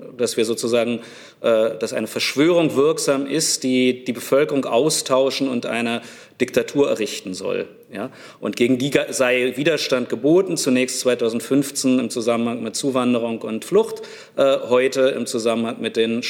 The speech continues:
ähm, Infektionsschutzmaßnahmen ge-, sei Widerstand geboten.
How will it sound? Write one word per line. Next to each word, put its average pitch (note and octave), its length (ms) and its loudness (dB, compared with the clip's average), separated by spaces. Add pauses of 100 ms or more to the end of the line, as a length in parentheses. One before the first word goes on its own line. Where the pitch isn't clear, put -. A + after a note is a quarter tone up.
ähm, A2 220 0
Infektionsschutzmaßnahmen F#2+ 1300 -8
ge-, G#2+ 180 -8
sei G#2 220 -2
Widerstand A#2 480 -2
geboten. D#3+ 480 0